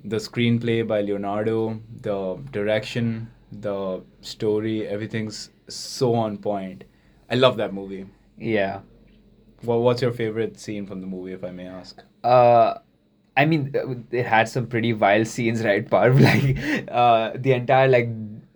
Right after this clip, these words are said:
Speaker 2: you know, drug shebang, substance abuse, and how, uh, there's this whole culture behind Wall Street, uh, bankers, uh, and investment, uh, brokers, just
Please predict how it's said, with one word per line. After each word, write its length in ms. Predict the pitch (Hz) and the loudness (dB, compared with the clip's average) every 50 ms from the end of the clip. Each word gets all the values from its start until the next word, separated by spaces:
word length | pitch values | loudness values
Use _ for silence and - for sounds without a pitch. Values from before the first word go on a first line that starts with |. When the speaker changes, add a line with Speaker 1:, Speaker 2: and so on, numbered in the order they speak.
| 107 107 - | -20 -20 -14
Speaker 2:
you 160 | 95 120 127 | -10 -6 -4
know, 240 | 120 110 107 107 110 | -2 -2 0 -2 -2
drug 580 | 110 110 110 107 - - 127 117 117 120 120 113 | -2 -4 -6 -6 0 6 6 8 8 6 4 0
shebang, 720 | - - 117 110 117 113 110 107 107 107 107 107 104 107 | -4 -4 -2 0 0 2 2 2 2 2 0 0 -2 -4
substance 480 | - - 113 110 - - 135 127 120 135 | -4 -4 -4 -4 -6 -8 -8 -4 -2 -2
abuse, 460 | 123 113 117 117 113 113 113 110 113 | -2 -2 0 0 0 2 2 0 0
and 160 | 117 110 107 | -2 -2 0
how, 320 | 113 110 110 110 110 107 - - - - _ _ | 2 2 4 2 2 0 -4 -10 -20 -20 _ _
uh, 300 | - 110 110 107 107 107 | 0 2 4 4 4 4
there's 200 | 110 127 123 113 | 2 2 2 2
this 120 | 120 120 - | 0 -4 -2
whole 200 | - 120 120 113 | -2 0 0 0
culture 460 | - - 104 104 107 104 - 120 107 | 0 0 0 0 0 0 -2 -4 -2
behind 360 | 104 107 101 110 107 107 104 | -2 -4 -4 -4 -4 -4 -2
Wall 280 | 101 101 98 98 98 98 | 0 2 2 2 2 0
Street, 480 | - - 110 104 101 101 95 95 - - _ - | -4 -6 -4 -2 -2 -2 -2 -4 -8 -14 _ -2
uh, 500 | 107 104 98 98 95 92 92 87 - - | 0 0 2 2 0 0 -2 -4 -4 -8
bankers, 1040 | 107 104 104 92 95 98 101 98 - 107 101 95 92 92 90 92 95 95 - - - | -4 -2 -2 0 0 -2 -4 -4 -2 0 0 0 0 -2 -4 -6 -8 -12 -14 -14 -10
uh, 180 | - 98 95 90 95 | -8 -6 -6 -4 -6
and 120 | 95 95 | -6 -6
investment, 760 | 95 95 95 95 92 95 92 - 98 95 92 92 95 95 95 - | -6 -4 -2 -2 -2 -2 -4 -6 -8 -8 -6 -8 -8 -10 -8 -6
uh, 380 | - 92 92 90 87 90 90 | -4 -2 -2 -2 -2 -2 -4
brokers, 800 | 87 - - 101 98 92 90 - 101 98 90 87 92 98 - - _ _ - - - _ _ - | -8 -8 -6 -4 -2 -2 -2 -2 -2 -2 -2 -2 -4 -6 -8 -12 _ _ -20 -20 -20 _ _ -2
just 440 | 113 113 110 - - - - - | 0 0 0 0 -4 -8 -12 -14